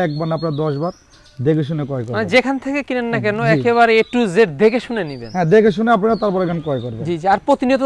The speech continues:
Speaker 2: পাঠিয়ে দিচ্ছেন?
Speaker 1: হ্যাঁ, প্রতিনিয়ত বাংলাদেশের যে কোনো প্রান্তে ভাই যাচ্ছে।
Speaker 2: জি, জি।
Speaker 1: আর যারাই দেখা যাচ্ছে যে আসলে যেভাবে আমি রেটটা দিচ্ছি, ইনশাল্লাহ এরকম রেট সামনে এর চাইতে কমে যেন দিতে পারি,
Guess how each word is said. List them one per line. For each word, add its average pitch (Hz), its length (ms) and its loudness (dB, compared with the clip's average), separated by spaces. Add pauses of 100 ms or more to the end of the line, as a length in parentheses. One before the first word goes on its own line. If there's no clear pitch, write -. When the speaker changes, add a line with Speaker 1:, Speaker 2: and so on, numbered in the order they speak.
(120)
Speaker 2:
পাঠিয়ে 220 220 4
দিচ্ছেন? 175 180 -4
Speaker 1:
হ্যাঁ, 190 140 0
প্রতিনিয়ত 247 420 6 (140)
বাংলাদেশের 233 400 4 (100)
যে 233 160 8
কোনো 220 160 4
প্রান্তে 151 320 2
ভাই 135 140 0
যাচ্ছে। - 260 -10 (260)
Speaker 2:
জি, 180 100 -2 (140)
জি। 117 80 -14 (280)
Speaker 1:
আর 202 160 6 (320)
যারাই 254 340 6 (360)
দেখা 220 200 6
যাচ্ছে 233 200 2 (100)
যে 254 80 8 (180)
আসলে 233 260 4 (840)
যেভাবে 220 380 8
আমি 247 140 6
রেটটা 240 280 4
দিচ্ছি, 208 180 0 (100)
ইনশাল্লাহ 185 400 2
এরকম 196 220 0 (120)
রেট 143 140 0 (800)
সামনে 202 340 4 (600)
এর 233 140 6
চাইতে 247 260 6
কমে 226 220 6
যেন 220 80 6 (100)
দিতে 202 220 2
পারি, 208 160 4